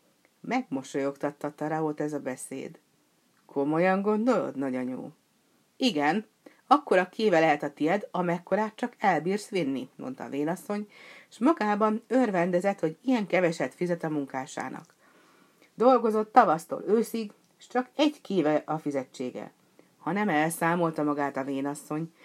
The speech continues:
nem tudta, kivel van dolga. „Nos, ég veled, nagyanyó,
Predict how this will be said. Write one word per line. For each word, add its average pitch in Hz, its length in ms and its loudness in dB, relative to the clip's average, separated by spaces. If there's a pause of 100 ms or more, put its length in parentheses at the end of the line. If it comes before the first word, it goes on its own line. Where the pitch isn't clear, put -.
(200)
nem 311 240 2
tudta, 175 320 -4
kivel 143 340 0
van 156 200 0
dolga. 135 460 -6 (600)
„Nos, 285 420 0 (160)
ég 160 260 4
veled, 165 300 4
nagyanyó, 190 560 0